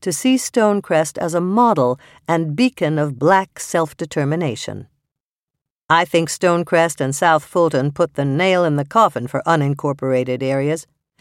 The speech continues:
There will be no more unincorporated areas. Everyone will incorporate. Everyone will have a city," Larry said. At the victory party for Stonecrest,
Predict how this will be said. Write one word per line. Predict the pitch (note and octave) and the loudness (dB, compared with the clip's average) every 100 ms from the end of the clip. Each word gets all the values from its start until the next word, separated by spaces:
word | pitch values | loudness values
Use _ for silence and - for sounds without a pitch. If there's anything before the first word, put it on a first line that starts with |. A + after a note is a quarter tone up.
| - _ | -20 _
There | C3+ C#3 | -2 0
will | C#3+ | 2
be | C#3 D3 | 0 0
no | C#3+ C#3+ G3+ A3+ | 0 2 2 2
more | A3 G#3 F3 D3 | 4 4 4 4
unincorporated | D#3+ E3 D#3+ D3 D#3+ D3 D3+ C#3+ C3+ | 2 2 0 0 -2 2 0 2 0
areas. | D3 D#3+ A2 F#2+ - _ _ _ _ - | 2 2 0 -6 -18 _ _ _ _ 2
Everyone | G#3 E3+ C#3+ B2+ C3 | 4 4 2 2 0
will | D3 | 0
incorporate. | C#3 C#3 F3+ D3+ B2 A2+ A2+ _ _ _ _ - | 0 0 0 0 -2 -6 -8 _ _ _ _ 2
Everyone | G#3 D#3+ B2 A2 B2 | 4 4 -2 -2 -2
will | C#3+ C3+ | 0 2
have | E3+ D#3+ E3 - | 4 4 2 0
a | F3+ | -4
city," | - - A#2 G#2 - _ _ _ _ | -2 -4 -6 -6 -16 _ _ _ _
Larry | C#3+ A#2+ A2+ - | -8 -8 -10 -12
said. | - - C3+ _ _ _ _ _ _ _ _ _ _ | -14 -14 -16 _ _ _ _ _ _ _ _ _ _
At | D#3+ D#3 | -2 0
the | F#3 | 0
victory | A3 C4+ F3 D3+ | 0 0 -2 -2
party | D#3+ C#3 C3 | 0 0 -2
for | C3+ | -4
Stonecrest, | C#3+ - F3+ E3+ D#3 A#2+ B2 | -6 -2 -2 -2 -2 -4 -4